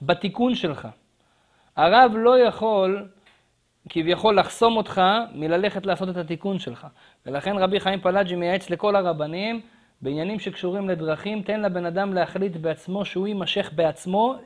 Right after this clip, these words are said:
לצאת או לא לצאת. ללכת למקום הזה או לא ללכת למקום הזה. <clears throat> כמובן שאם יש פה עניין של הלכתי, אדם רוצה ללכת לגור במקום שהוא יזיק לו מבחינה רוחנית,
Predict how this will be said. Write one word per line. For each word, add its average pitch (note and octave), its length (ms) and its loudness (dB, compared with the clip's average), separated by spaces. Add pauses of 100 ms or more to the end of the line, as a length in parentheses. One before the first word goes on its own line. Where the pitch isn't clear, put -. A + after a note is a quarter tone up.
לצאת C#3+ 420 -4
או E3+ 100 2
לא F#3 120 2
לצאת. C3 440 -6 (420)
ללכת F#3+ 400 0
למקום G#3+ 420 0
הזה G#3 200 -4
או F#3 100 0
לא F#3+ 180 2
ללכת C3 300 -8
למקום A#2 400 -16
הזה. C3 120 -20 (680)
<clears throat> F3 600 -4
כמובן D#3+ 520 2
שאם C#3+ 480 -6
יש D#3+ 160 -4
פה E3 180 -6
עניין D#3 260 -4
של C#3 260 -2 (1200)
הלכתי, C#3 760 -4
אדם D3 240 -6
רוצה C#3+ 220 -6
ללכת D3+ 320 -2
לגור D3+ 260 -4
במקום C#3 460 -4
שהוא B2+ 160 -8
יזיק C3+ 260 -6
לו D3+ 60 -2
מבחינה D3 360 -4
רוחנית, D3 520 -2